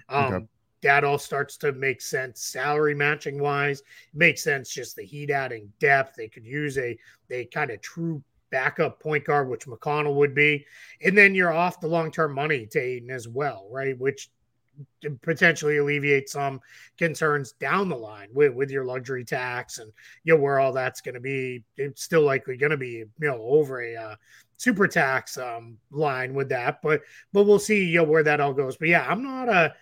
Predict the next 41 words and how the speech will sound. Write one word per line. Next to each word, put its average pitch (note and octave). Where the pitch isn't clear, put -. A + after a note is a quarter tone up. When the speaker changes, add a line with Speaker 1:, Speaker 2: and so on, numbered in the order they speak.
Speaker 1:
I, F#3
Ayton G#3+
to F#3
versus F3
Nurkic D3+
together. C#3+
Like C3
if, C3
if D3+
you D3
just D#3
compare D#3
the A2
two E3
of F#3+
'em, A3
yeah, D#3
I'm F3+
taking G3
Ayton. -
I'm D3+
not F3
Speaker 2:
Mm-hmm. F#2+
Speaker 1:
gonna E3+
take D#3
Nurkic, D#3
and D#3
I E3+
like D#3+
Yusuf E3
Nurkic. C#3
I E3+
just E3
think E3+
he, A3
he G#3
could A#3
be C#4
an G3+
offensive A3
upgrade B3